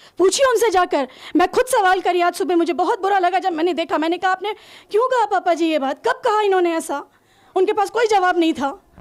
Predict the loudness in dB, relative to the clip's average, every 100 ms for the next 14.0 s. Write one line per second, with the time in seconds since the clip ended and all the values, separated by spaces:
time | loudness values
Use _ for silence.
0 | -20 -12 -2 -2 0 -2 -2 -4 -2 0
1 | 2 2 0 -2 -2 -2 -2 -4 -14 -2
2 | 0 0 0 -2 0 0 0 -2 -6 -6
3 | -12 -4 -2 -2 -4 -6 -2 -2 0 -2
4 | -4 -8 -10 -20 -10 -4 0 0 0 0
5 | 0 0 0 0 0 0 2 2 2 2
6 | 0 0 -4 -2 0 0 0 -2 -4 -10
7 | -20 -20 -12 -6 -4 -2 -4 -4 0 2
8 | 2 2 0 0 -4 -4 -6 -6 -12 -20
9 | -6 0 2 2 2 0 2 -2 -2 -4
10 | -2 -2 -2 -2 -2 -2 -4 -10 -2 0
11 | 0 0 -2 -2 -6 -4 -2 0 2 0
12 | 0 0 0 -2 -2 -4 -4 -2 -2 0
13 | -2 -4 -4 -2 -2 -2 -2 -2 -2